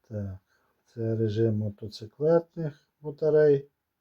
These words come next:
Оце А Дж М, такі як гелеві.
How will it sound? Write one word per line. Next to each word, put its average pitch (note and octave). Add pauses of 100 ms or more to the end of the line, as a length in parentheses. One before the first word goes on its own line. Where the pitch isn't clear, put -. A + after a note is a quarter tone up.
(1400)
Оце C#3
А C3+
Дж A#2+
М, A2+ (500)
такі B2+
як A#2+ (320)
гелеві. A2+